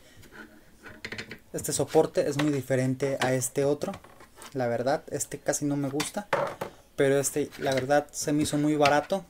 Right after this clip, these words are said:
por lo que cuesta, ochenta pesos, y muy cómodo de usar, la verdad. Aquí les voy a poner el dispositivo que yo uso. Como pueden ver, lo agarra perfectamente bien, a comparación del otro que tengo,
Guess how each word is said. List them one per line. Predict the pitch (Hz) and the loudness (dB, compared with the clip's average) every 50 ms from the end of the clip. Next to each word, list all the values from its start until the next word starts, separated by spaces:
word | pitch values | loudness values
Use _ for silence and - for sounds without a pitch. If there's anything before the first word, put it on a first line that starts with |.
| - | -6
por | - 151 143 131 | -2 0 0 2
lo | 123 123 | 0 0
que | - - | -2 -8
cuesta, | - - 151 143 - - - 196 190 - | -4 -2 -2 -2 -2 -2 -4 -4 -4 -2
ochenta | - 139 131 - - 147 143 135 - 143 - | -2 -4 -4 -2 -2 -2 0 2 0 0 0
pesos, | - 151 147 135 - 196 - - - - - - - - - - - - - - - - - - - - - - | 2 0 0 0 0 -4 -4 -6 -10 -12 -16 -20 -20 -20 -20 -20 -20 -18 -18 -20 -20 -20 -20 -20 -18 -12 -6 -2
y | 156 | 0
muy | 147 147 151 151 147 147 - - - | 2 4 4 2 2 0 -6 -4 2
cómodo | - 151 147 143 139 131 120 113 | 2 4 6 6 4 4 2 0
de | 113 104 | -2 -4
usar, | - - 113 110 | -4 -4 -4 -4
la | 107 107 | -4 -4
verdad. | 104 104 - - - - - - - - - - - - - - - - - - | -6 -6 -6 -6 -8 -10 -12 -18 -20 -20 -20 -20 -20 -20 -20 -20 -20 -20 -6 -4
Aquí | 139 131 127 - | -4 -2 -2 -2
les | 160 156 147 | -4 -2 2
voy | 160 165 | 2 2
a | 160 - | 2 2
poner | - 151 151 156 156 - - | -2 -2 4 6 6 6 6
el | 156 156 147 | 0 -4 -4
dispositivo | 147 135 - - 143 131 127 - - 147 139 143 139 | -4 -6 -2 -2 -2 -2 -2 -4 -4 -2 0 0 0
que | 135 131 120 | 0 0 0
yo | 123 135 139 | 2 2 2
uso. | 151 160 - - 220 220 - - - - - - - - - - - | 2 0 0 -2 -2 -4 -6 -12 -20 -20 -20 -20 -20 -20 -12 -6 -4
Como | 143 135 127 127 - | -2 0 0 0 0
pueden | 147 147 147 151 147 147 | 0 0 0 0 0 0
ver, | 151 151 147 - - - - - - - - - - - - | 0 0 0 -2 -8 -12 -12 -16 -18 -20 -14 -10 -10 -4 0
lo | 135 | 2
agarra | 127 127 131 135 139 143 139 - | 2 4 4 4 4 2 0 0
perfectamente | - 123 113 - 135 131 - - 139 135 135 135 131 127 135 | -2 -4 -4 -2 -6 -6 -4 -2 0 0 2 0 0 0 -2
bien, | 131 143 151 165 180 180 - - - - - - - - - - - - - - - - - - - - - - - | -2 0 0 -2 -2 -4 -6 -14 -20 -20 -20 -20 -20 -20 -20 -20 -20 -20 -20 -20 -20 -20 -20 -20 -20 -20 -14 -4 -2
a | 131 131 | -2 0
comparación | - 143 131 131 127 - 135 131 127 127 - 147 147 147 151 147 | 0 0 0 2 2 2 2 2 2 0 -2 -2 0 0 0 0
del | 143 135 139 | 0 0 0
otro | 139 139 - 139 135 - | 0 0 -2 -4 -4 -2
que | - 131 - | -4 -4 -2
tengo, | - 160 156 147 139 160 170 | -2 0 0 0 -2 -2 -4